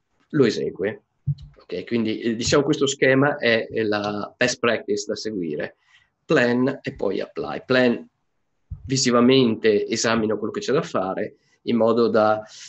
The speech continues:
evitare spiacevoli sorprese, perché bene o male tutti gli automatismi, eh,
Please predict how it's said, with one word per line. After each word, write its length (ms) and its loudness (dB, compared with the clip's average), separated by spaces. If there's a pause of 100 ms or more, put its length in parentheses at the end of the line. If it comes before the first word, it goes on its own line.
(720)
evitare 840 4
spiacevoli 640 2
sorprese, 600 0
perché 200 -8
bene 140 0
o 40 2
male 220 0
tutti 260 2
gli 60 4
automatismi, 880 0
eh, 720 -12